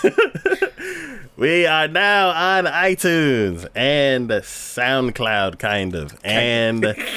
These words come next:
Speaker 2: <laughs>
Speaker 1: Google Play, and Stitcher, and
Speaker 2: Holy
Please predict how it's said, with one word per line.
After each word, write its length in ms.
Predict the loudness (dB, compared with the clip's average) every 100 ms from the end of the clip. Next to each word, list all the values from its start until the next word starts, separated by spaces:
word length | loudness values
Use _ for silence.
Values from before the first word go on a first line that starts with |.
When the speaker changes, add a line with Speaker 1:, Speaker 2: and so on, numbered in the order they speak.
| -10 -12
Speaker 2:
<laughs> 340 | -14 -14 -2
Speaker 1:
Google 280 | 0 2 0
Play, 560 | 0 0 2 0 -4 -8 -10 -2
and 840 | 0 2 2 0 0 0 0 -2 -6 -20 _ -20 -20 _ _ _ _
Stitcher, 680 | -14 -2 -2 0 -4 -4 -8 -16 -20 -8
and 540 | -2 0 2 2 0 0
Speaker 2:
Holy 480 | -2 -4 -12 -16